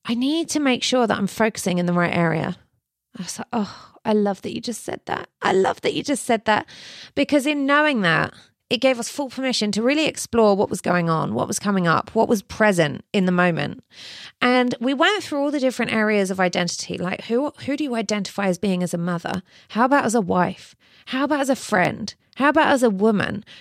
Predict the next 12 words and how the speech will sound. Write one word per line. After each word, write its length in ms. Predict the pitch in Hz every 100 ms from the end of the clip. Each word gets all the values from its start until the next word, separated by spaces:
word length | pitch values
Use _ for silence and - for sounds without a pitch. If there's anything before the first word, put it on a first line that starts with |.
| -
Who 180 | 269 302
do 60 |
you 200 | 311 277
identify 680 | - 208 190 226 226 - 202
as 180 | - 180
being? 480 | - 214 170 - 208 _ - - - -
And 380 | 254 254 247 - -
the 480 | 254 247 240 - _ _ _ _
outcome 720 | 254 349 - 202 160 - 185 _ _ _ 220
of 160 | 208 196
this 420 | 190 - - -
three-hour 1160 | - - 247 277 277 - 233 214 160 151 180